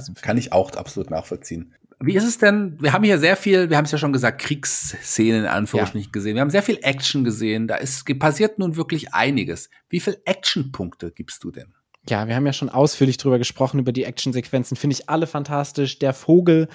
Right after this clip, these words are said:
Speaker 1: wie der, äh, gebaut wird, wie der dann eingesetzt wird, die, äh, Attrappe des Vogels, die, äh,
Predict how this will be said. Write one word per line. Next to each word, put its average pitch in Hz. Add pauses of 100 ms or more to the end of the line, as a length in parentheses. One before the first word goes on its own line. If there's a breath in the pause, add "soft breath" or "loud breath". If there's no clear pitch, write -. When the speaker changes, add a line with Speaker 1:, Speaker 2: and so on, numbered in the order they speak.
(240 loud breath)
Speaker 1:
wie 135
der, 135
äh, 135
gebaut 147
wird, 135
wie 135
der 139
dann 135
eingesetzt 131
wird, 127
die, 127
äh, -
Attrappe 127
des 123
Vogels, 123 (380 loud breath)
die, 131 (500 soft breath)
äh, -